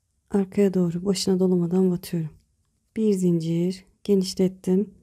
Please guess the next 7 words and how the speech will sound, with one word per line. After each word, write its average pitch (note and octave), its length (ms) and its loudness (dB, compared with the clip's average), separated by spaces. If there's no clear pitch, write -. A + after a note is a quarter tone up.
Bir A3 140 -2
sıraya F#3 320 0
geçmiş F#3 440 -4
olduk. E3+ 320 -6
Bir G3+ 160 0
fıstık - 360 -14
yapıyoruz. G3 560 0